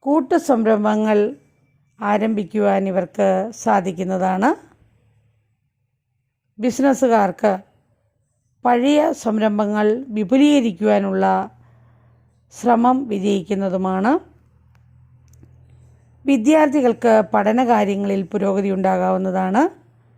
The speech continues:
ഉദ്യോഗാർത്ഥികൾക്ക് അവരുടെ പരിശ്രമത്തിനനുസരിച്ചുള്ള വിജയം കിട്ടിയെന്ന് വരില്ല. താൽക്കാലിക ജീവനക്കാർക്കും സ്ഥിരത നേടുവാൻ കാലതാമസവും വേണ്ടിവരുന്നതാണ്.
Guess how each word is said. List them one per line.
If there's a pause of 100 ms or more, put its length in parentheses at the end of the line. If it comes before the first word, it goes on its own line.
(540)
ഉദ്യോഗാർത്ഥികൾക്ക് (180)
അവരുടെ
പരിശ്രമത്തിനനുസരിച്ചുള്ള
വിജയം (100)
കിട്ടിയെന്ന്
വരില്ല. (1900)
താൽക്കാലിക
ജീവനക്കാർക്കും (640)
സ്ഥിരത
നേടുവാൻ
കാലതാമസവും
വേണ്ടിവരുന്നതാണ്.